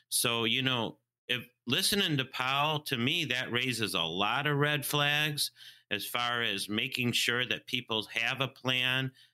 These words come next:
that can weather any kind of storm. That if the,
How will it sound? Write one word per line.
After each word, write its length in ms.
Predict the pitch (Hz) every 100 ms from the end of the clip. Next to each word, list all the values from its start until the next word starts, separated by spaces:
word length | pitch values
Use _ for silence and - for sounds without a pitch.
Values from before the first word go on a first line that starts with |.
| _ 110
that 200 | 101 -
can 440 | 117 104 104 98 - _ _ _ _ _ _ _ _ _ _ -
weather 440 | 135 202 185 117 -
any 200 | 143 170
kind 300 | - 151 139
of 80 | 131
storm. 540 | - 131 160 123 76 - _ _ _ _
That 120 | 117
if 180 | 117 -
the, 220 | 113 107